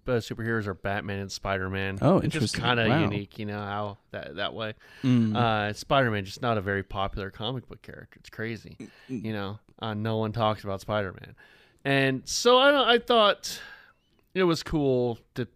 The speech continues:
Speaker 1: it was just cool to see all that stuff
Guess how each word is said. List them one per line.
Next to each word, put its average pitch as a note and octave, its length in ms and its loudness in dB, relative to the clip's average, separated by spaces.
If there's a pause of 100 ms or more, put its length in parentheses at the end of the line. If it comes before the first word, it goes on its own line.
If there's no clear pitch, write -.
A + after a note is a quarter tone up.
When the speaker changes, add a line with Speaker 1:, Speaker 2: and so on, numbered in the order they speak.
(600)
Speaker 1:
it A3 60 -4
was G3+ 100 -2
just G3 200 -4
cool D3 180 2
to B2 80 0
see A2+ 300 -6
all G2+ 180 -2
that G2 300 -6 (800)
stuff - 640 -2